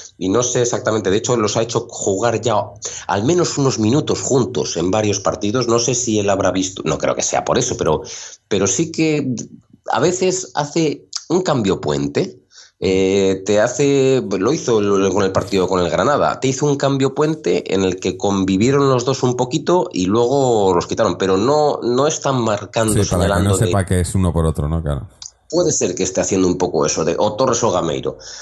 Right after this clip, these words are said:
Speaker 1: Yo de Torres y Gameiro insisto, yo es que no es que sea pro Torres o anti, yo soy pro Torres para siempre, pero lo que pasa es que sí que creo, y además me fastidia decirlo, sí que creo que este Atlético de Madrid,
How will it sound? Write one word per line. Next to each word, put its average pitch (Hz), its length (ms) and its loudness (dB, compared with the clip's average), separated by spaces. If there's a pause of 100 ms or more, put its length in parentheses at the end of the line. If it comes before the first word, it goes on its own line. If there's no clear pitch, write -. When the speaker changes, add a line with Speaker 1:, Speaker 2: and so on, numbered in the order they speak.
(140)
Speaker 1:
Yo 127 500 2
de 101 160 0
Torres 117 280 -2
y 120 60 2
Gameiro 101 1120 2
insisto, 85 680 0
yo 98 200 0
es 110 100 0
que 110 100 -2
no 113 80 2
es 107 80 -2
que 110 80 -2
sea 98 360 2 (800)
pro 101 220 0
Torres 104 360 2
o 104 40 0
anti, 98 200 0
yo 110 160 0
soy 131 120 0
pro 104 220 0
Torres 92 580 -2 (160)
para 78 240 -2
siempre, 71 500 -4 (300)
pero 78 200 -2
lo 73 160 -2
que 78 100 -4
pasa - 280 0
es 90 100 -2
que 90 440 0
sí - 260 -2
que 80 140 -2
creo, 92 380 0 (100)
y 69 140 -4
además 73 420 0
me 62 260 -4
fastidia - 320 -6
decirlo, - 200 -4
sí 76 200 0
que 80 80 0
creo 90 260 2
que 82 120 -4
este 80 240 -2
Atlético 80 260 0
de 80 60 0
Madrid, 80 340 0